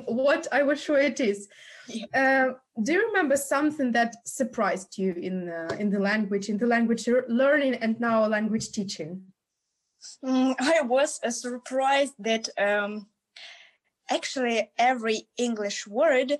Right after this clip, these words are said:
Speaker 2: has a lot of meanings. <laughs> And I was like,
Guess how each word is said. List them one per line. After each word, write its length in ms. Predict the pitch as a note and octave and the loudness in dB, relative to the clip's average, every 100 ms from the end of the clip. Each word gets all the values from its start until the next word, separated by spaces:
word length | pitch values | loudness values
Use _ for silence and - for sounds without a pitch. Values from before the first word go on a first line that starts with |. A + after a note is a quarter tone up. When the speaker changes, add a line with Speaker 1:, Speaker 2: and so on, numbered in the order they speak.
| - - | -6 -12
Speaker 2:
has 380 | - A#3 A#3+ A#3+ | -6 0 0 2
a 80 | A3 | 0
lot 300 | G3 G3+ C4 | 0 0 -2
of 180 | G#3 G#3 | -4 -8
meanings. 540 | G#3 C#4 D4+ A3 A#3 C#4+ C#4+ | -2 2 2 2 2 4 4
<laughs> 100 | D#4+ | 4
And 120 | C4+ | 4
I 100 | B3 | 4
was 260 | B3+ C#4+ - | 2 0 -2
like, 200 | A3 | -2